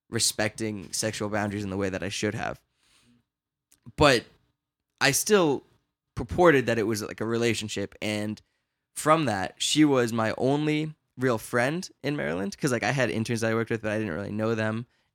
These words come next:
And she was the only person my age, other than my twenty-nine-year-old Navy roommate, that I hung out with. And it was, I mean, it was really, that's a dangerous situation to have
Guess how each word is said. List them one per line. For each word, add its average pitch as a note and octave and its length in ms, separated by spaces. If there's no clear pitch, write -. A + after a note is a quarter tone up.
And G2 340
she - 200
was C#3+ 160
the B2 260
only C#3 540
person A2 520
my G#2+ 180
age, G#2 300
other G#2+ 100
than A2 100
my G#2 120
twenty-nine-year-old G#2 960
Navy G#2+ 520
roommate, G2+ 420
that G2+ 220
I F#2 120
hung A2 180
out A2 220
with. F2+ 260
And G2 500
it A2+ 160
was, A#2+ 680
I B2+ 140
mean, C#3+ 140
it - 20
was B2 180
really, D3+ 280
that's B2 240
a A2 40
dangerous A2+ 540
situation G2 540
to - 60
have G2 440